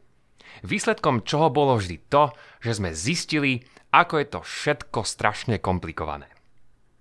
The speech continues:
Ak máte takúto námietku, tak jej úplne rozumiem. Každé dieťa chce predsa radšej počuť príbeh o Jankovi a Marienke, než najprv stráviť hodinu času definovaním toho, kto to ten Janko a Marienka vlastne sú.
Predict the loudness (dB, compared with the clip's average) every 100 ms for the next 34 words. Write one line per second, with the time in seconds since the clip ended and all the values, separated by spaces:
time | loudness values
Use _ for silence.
0 | _ _ _ _ _ -2 2 2 2 0
1 | 0 2 2 4 4 4 0 0 0 -2
2 | _ _ _ _ _ 0 2 2 2 2
3 | 4 4 2 0 -2 -6 -18 _ _ _
4 | _ _ _ _ -4 0 2 2 0 2
5 | 2 2 0 0 -2 2 2 4 4 4
6 | 0 0 0 0 -2 -2 0 4 4 4
7 | 0 4 4 4 4 2 2 4 4 6
8 | 4 4 -2 -20 -20 -10 0 2 4 4
9 | 2 0 0 4 4 2 0 2 4 2
10 | 2 0 0 0 2 4 4 4 2 -2
11 | 0 4 4 2 -8 -20 -20 -20 _ -20
12 | -2 2 4 4 4 6 6 4 4 4
13 | 4 2 -2 2 4 4 4 4 2 4
14 | 2 0 -4 -4 -4 -6